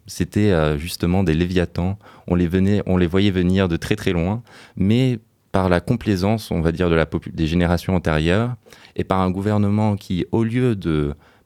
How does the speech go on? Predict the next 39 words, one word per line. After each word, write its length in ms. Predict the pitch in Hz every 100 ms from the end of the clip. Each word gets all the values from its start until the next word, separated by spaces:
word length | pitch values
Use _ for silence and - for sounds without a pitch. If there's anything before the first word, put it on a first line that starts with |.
| _ _ _
essayer 460 | 92 - 95 98 85
de, 120 | 73 71
d'empêcher 520 | 76 92 95 87 110
ce 120 | 104
désastre, 640 | 76 80 87 120 127 - - _ - -
a 100 | 87
préféré 800 | - - 92 98 - 101 117 110
réconforter 680 | - 110 113 98 - - 104
les 80 | 95
personnes. 540 | 85 80 - 73 69 - _ - - - _ -
Euh, 200 | 78 73
le 120 | 73
créateur 480 | 80 101 92 - 104
du 160 | 87 78
jeu 60 |
vidéo 260 | 78 82 95
s'est 140 | -
notamment 480 | 78 78 82 87 82
inspiré, 580 | 76 - 76 78 95 82
on 180 | 76 71
voit, 260 | 76 87
euh, 420 | 90 78 71 71 76 _ - _ -
des 720 | 78 78 76 73 69 - 76
enjeux 360 | 80 78 90 82
climatiques 640 | - 90 87 - 131 -
là-dedans. 600 | 85 82 85 92 80 73
Il 100 | 76
s'est 140 | 71 78
inspiré 520 | 78 - 78 87 90
des 280 | 73 73 71
feux 240 | - 90
de 60 | 82
forêt 300 | 85 90 104
qu'il 140 | -
y 40 | 80
a 20 |
eu 60 |
en 100 | 82
Australie 560 | 76 - - 80 92